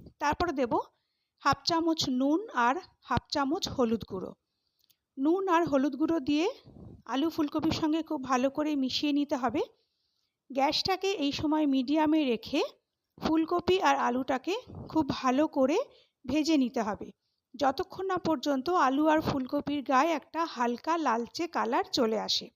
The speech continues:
হাই করে প্লিজ ভাজবেন না, তাহলে পুড়ে যেতে পারে। তাই গ্যাসটাকে মিডিয়ামে রেখে আস্তে আস্তে আলু আর ফুলকপিটাকে খুব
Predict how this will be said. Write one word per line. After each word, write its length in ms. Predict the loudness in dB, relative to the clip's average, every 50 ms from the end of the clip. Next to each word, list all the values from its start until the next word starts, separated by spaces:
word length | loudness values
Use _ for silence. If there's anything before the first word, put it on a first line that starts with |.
| _ _ _ _ _ _ _ _ _ _ _ _ -2
হাই 220 | 0 2 2 2 0
করে 260 | 0 0 2 2 2
প্লিজ 300 | 0 0 0 0 0 0 0
ভাজবেন 480 | 2 2 2 2 2 0 -2 0 2 2
না, 160 | 2 0 0 -2 -4 -8 _ _
তাহলে 240 | -6 -4 -2 0 -2 -2 -4 -6 _
পুড়ে 220 | -2 0 0 0 0
যেতে 240 | 0 -2 -2 -2 -2
পারে। 260 | -2 -2 -2 -2 -4 -4 -6 -8 _ _ _ _ _ _ _ _ _ _ -6
তাই 160 | -4 -2 -2 -2
গ্যাসটাকে 520 | 0 0 0 0 0 -2 -2 -4 -2 -2 0
মিডিয়ামে 560 | 0 2 0 0 0 2 2 4 4 4 4 4
রেখে 340 | 4 2 0 -2 -2 -4 -4 -4 -4 -12 _ _ _ _ _ -20 -20 -20 _ _ _ _ _ _ _ _ _ _ _ _ _ _ _ _ -20 _ _ _ _ _
আস্তে 320 | -4 -4 -4 -4 -4 -2 0
আস্তে 380 | 0 0 -2 -4 -10 -6 -4 -4 -4 -4 -8 _ -20 -20 -20 -20 -20 -20 -20 -20 _ _ _ _ _ _ _ _ _ _ _ _ _ _ _ _ _ _ _ -4
আলু 240 | -2 0 2 2 4 4
আর 140 | 4 4 2
ফুলকপিটাকে 720 | 0 -2 -2 -2 2 0 0 0 2 -2 -2 -2 -2 -4 -8
খুব 220 | -8 -4 -4 -4